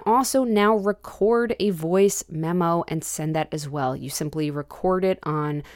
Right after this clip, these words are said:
the voice memo app on your phone or on your computer, and then you just email that sound file to us as an attachment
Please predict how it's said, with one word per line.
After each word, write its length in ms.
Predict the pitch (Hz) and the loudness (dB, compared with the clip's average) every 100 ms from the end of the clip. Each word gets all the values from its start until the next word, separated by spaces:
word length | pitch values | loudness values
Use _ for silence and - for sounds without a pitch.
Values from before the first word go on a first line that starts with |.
| - - | -20 -6
the 120 | 160 | -4
voice 600 | 147 156 175 175 - - | -4 0 2 2 0 -4
memo 420 | 170 156 156 151 - | -2 0 0 -2 -2
app 280 | 185 190 - | -2 -2 -4
on 140 | 160 147 | -6 -6
your 120 | 120 | -8
phone 640 | - - 196 196 190 190 | -14 0 4 4 4 2
or 240 | 190 151 - | 2 -2 -2
on 180 | 151 | -4
your 100 | 147 | -4
computer, 760 | 147 - 139 - 180 185 180 175 - - - | -6 -10 -10 -4 -2 2 2 0 -8 -20 -4
and 100 | 185 | 2
then 140 | 202 | 4
you 80 | 226 | 4
just 300 | 208 247 - - | 2 0 0 0
email 400 | 196 202 214 208 | 2 4 4 4
that 260 | 180 175 - | 2 -2 -2
sound 460 | - 180 170 190 | -6 0 2 0
file 320 | - 175 175 170 | 0 0 0 -2
to 240 | - 156 | 0 2
us 180 | 151 151 - | 2 0 0
as 200 | 165 202 | 2 4
an 80 | |
attachment 840 | 202 185 156 143 - 143 139 180 | 2 0 -4 -4 -4 -6 -6 -6